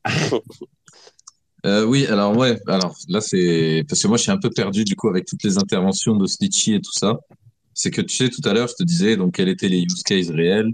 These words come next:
Speaker 2: Bon, en gros, tu m'as dit que, bah, la, le token débute et tout, donc j'entends. Peut-être que plus tard, il y aura des, des nerfs, des trucs en plus, je ne sais pas. Mais là, en fait, ce que, ce que dit Snitchy, c'est extrêmement intéressant, c'est qu'en fait,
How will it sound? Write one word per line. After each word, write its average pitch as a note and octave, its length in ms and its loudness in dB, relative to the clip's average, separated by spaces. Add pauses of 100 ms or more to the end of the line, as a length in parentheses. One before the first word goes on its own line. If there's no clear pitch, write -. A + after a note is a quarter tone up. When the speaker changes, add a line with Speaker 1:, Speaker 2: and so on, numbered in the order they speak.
(460)
Speaker 2:
Bon, E2 200 2
en E2 120 4
gros, G#2 180 0
tu - 140 -2
m'as F#2 100 4
dit F#2+ 160 -2
que, E2+ 460 2
bah, D#2+ 200 0
la, E2 180 0
le F2 120 2
token G#2 340 0
débute G2 380 2
et F2+ 60 -10
tout, A2 180 0
donc F2+ 220 0
j'entends. G2+ 460 0 (140)
Peut-être F#2+ 200 -2
que - 80 -2
plus - 160 -8
tard, F#2+ 220 0
il E2+ 40 2
y - 20 2
aura E2+ 240 0
des, D#2+ 180 -2
des D#2+ 120 -2
nerfs, E2+ 300 0
des E2+ 100 -2
trucs E2 220 -4
en E2+ 80 2
plus, E2+ 200 -2
je E2 60 -6
ne D#2+ 60 -6
sais - 180 -4
pas. A#2+ 140 0 (880)
Mais F2 100 2
là, B2 140 2
en A#2 80 2
fait, C3+ 180 -2
ce - 60 -10
que, F#2+ 280 2
ce F2+ 120 -2
que - 80 -2
dit - 120 -4
Snitchy, G2+ 360 0
c'est - 140 -2
extrêmement G2 360 2
intéressant, F#2 500 0
c'est - 160 -2
qu'en F3 140 0
fait, C#3+ 220 0